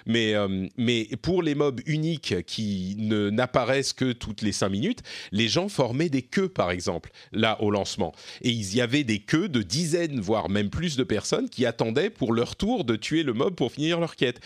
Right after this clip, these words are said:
Et j'ai vu des messages de plusieurs personnes qui disaient : « Ah, c'est ça que crée, euh, l'ambiance des M M O de l'époque, c'est super sympa et tout. » Et c'est vrai que, euh, c'est, c'est, ça crée ce genre de choses,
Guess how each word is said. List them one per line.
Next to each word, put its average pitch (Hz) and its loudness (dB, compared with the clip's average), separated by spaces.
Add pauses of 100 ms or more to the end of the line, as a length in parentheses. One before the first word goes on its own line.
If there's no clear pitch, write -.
(340)
Et 143 2
j'ai 127 0
vu 147 -2
des 139 2
messages 143 2
de 113 2
plusieurs 95 -2
personnes 120 -4
qui 117 -8
disaient : « 107 0 (240)
Ah, 170 2
c'est 131 0
ça 147 2
que - 0
crée, - 0
euh, 127 2
l'ambiance 113 0
des 110 2
M 110 2
M 107 2
O 127 2
de 113 -2
l'époque, 107 0
c'est 110 2
super 110 -2
sympa 120 0
et 92 -2
tout. » 214 -4 (560)
Et 131 0 (300)
c'est - 0
vrai 160 0 (400)
que, 123 0
euh, 85 2
c'est, 98 0
c'est, 92 0
ça - -2
crée - 0
ce - -4
genre 92 0
de 98 0
choses, 196 0